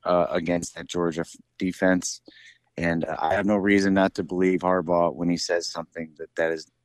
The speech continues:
that explicit. So, um, I don't expect, um, that to be a changing of the guard, right? And then into the offseason, we know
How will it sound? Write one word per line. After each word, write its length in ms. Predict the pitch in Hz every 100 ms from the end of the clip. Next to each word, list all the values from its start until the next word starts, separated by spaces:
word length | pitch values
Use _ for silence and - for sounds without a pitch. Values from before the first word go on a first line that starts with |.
| _
that 220 | - 87 87
explicit. 640 | - - 87 80 - - _
So, 400 | - 80 78 76 - - - - _ -
um, 520 | 80 76 76 78 - -
I 140 | -
don't 200 | 90 90
expect, 680 | 82 - - 92 - - - - _ _ _ _ _ _ -
um, 500 | 80 80 82 80 80 - _ _ _ - 92 -
that 320 | 80 101 98
to 80 | -
be 140 | 101 95
a 60 |
changing 400 | - 104 92 92
of 100 | 90
the 80 | 90
guard, 460 | 90 92 92 87 - _
right? 300 | 90 90 92
And 140 | 90 90
then 140 | 87
into 220 | 95 87
the 120 | 80 87
offseason, 840 | 90 85 - 92 85 90 90 85 _ 92
we 100 | 90
know 240 | 85